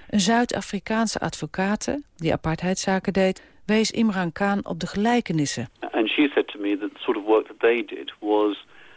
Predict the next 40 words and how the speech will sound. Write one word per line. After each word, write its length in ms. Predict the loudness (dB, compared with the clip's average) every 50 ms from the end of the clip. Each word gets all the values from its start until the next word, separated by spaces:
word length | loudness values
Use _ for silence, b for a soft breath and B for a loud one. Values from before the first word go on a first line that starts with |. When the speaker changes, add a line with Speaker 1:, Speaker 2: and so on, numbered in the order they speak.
| b b b -6
Speaker 2:
what 180 | -2 -2 0 0
she 220 | 0 0 0 0
termed 360 | 0 0 2 2 2 0 0 0
impact 420 | 2 2 2 2 0 -2 -4 -4 -6
cases. 500 | -8 -8 -8 -8 -8 -10 -12 -12 -14 -14 -16 -16
Speaker 1:
Het 120 | -14 -6
gaat 160 | -4 -2 0 2
niet 180 | 2 2 2
alleen 200 | 2 2 2 2
om 80 | 0 0
de 100 | 0 0
zaak, 440 | 2 2 2 2 2 0 -4 -8 -16
zei 320 | -10 -6 -4 -2 -2 -2
ze, 120 | -4 -6 -8 -12 b b b
maar 180 | b 0 2 2
ook 100 | 2 2
om 100 | 0 0
de 120 | 0 -2 _
impact 580 | 2 2 2 2 2 0 -2 -2 -4 -8 -18 -20
van 200 | _ -8 -4 -2
de 80 | -2 -2
zaak 320 | 0 0 0 -2 -2 -4
op 100 | -6 -4
de 60 | -4 -2
samenleving. 800 | -2 0 2 2 2 2 2 2 2 0 0 -2 -4 -6 -6 -8 _ _ -20 -20 -20 -20 _
De 120 | -8 -6 -4
gevolgen 460 | -4 -2 2 2 2 2 2 2 0
ervan. 360 | -2 0 0 0 -2 -2 -2 -6 _ _ 0
Speaker 2:
I'm, 340 | 2 4 4 4 2 2 2 2
I'm, 200 | 2 2 0 -2 -8 _ _ _ _ _ _ -16 -10 -8
I'm 180 | -8 -8 -8 -8
proud 360 | -2 2 4 4 4 4 2
to 80 | 0 -2
be 180 | -2 -2 -2 0
associated 480 | 2 4 4 4 4 2 -2 -6 -6 -6
with 100 | -8 -6
the 60 | -4
Lawrence 300 | -4 -4 -4 -4 -8 -10
case 240 | -10 -10 -12 -12 -12 -12
and 140 | -12 -12